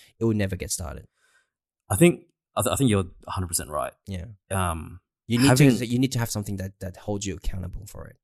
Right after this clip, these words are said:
Speaker 2: Yeah, and, and I think taking that first step and investing your time or money or effort into something that, that means you have something invested in it and
Speaker 1: Right.
Speaker 2: it's worth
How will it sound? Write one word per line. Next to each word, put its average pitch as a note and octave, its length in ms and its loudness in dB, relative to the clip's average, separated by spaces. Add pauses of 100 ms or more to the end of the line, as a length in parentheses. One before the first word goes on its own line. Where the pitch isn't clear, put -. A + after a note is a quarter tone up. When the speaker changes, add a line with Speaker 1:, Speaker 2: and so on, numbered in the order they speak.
(140)
Speaker 2:
Yeah, E3 300 -4
and, G2 140 -6
and G#2 220 -2
I G2 60 -2
think A2 260 -4 (300)
taking G#2+ 240 -2
that E2 120 -2
first F2 220 -4
step F#2 220 -4
and D#2+ 260 -10
investing F2+ 640 -4 (320)
your F#2+ 100 -18
time F#2+ 480 0
or E2 80 -6
money F2+ 320 0
or - 160 -8
effort E2 220 -4
into D#2 140 -8
something E2 280 -6
that, - 160 -4 (720)
that G#2 100 8
means A2 280 8
you F#2 60 4
have G2 220 4
something F#2+ 260 6
invested E2+ 360 -4
in D2+ 80 -12
it D2+ 120 -16
and E2+ 220 -4
Speaker 1:
Right. F#2 220 2
Speaker 2:
it's - 160 -4
worth F2 480 -4